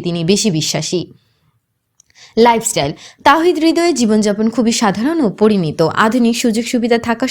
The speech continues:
সত্ত্বেও অযথা বিলাসিতা তার জীবনে নেই। পরিপাটি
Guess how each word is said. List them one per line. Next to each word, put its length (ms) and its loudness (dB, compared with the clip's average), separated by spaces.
সত্ত্বেও 400 2
অযথা 360 0
বিলাসিতা 540 0
তার 140 2
জীবনে 380 -2
নেই। 140 0
পরিপাটি 420 2